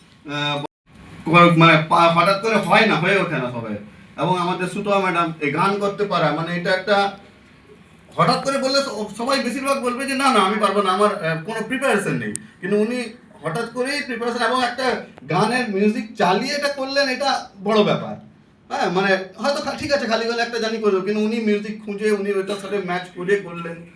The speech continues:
এই জন্য ওনাকেও ধন্যবাদ। এবং যে স্যার, আহ, যারা এসেছিলেন, উপস্থিত ছিলেন, সবাইকে ধন্যবাদ। এবং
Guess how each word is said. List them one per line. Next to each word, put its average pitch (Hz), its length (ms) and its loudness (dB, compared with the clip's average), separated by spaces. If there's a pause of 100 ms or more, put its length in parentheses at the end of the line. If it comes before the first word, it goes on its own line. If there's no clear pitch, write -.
(340)
এই 165 100 -10
জন্য 190 300 -2
ওনাকেও 185 340 -4
ধন্যবাদ। 175 480 -6
এবং 214 300 -6
যে 202 180 2
স্যার, 190 240 2
আহ, 156 1040 -4 (140)
যারা 165 220 0
এসেছিলেন, 170 580 -2 (140)
উপস্থিত 160 380 -8
ছিলেন, 156 220 -2
সবাইকে 156 320 -6
ধন্যবাদ। 156 400 -6
এবং 180 260 -8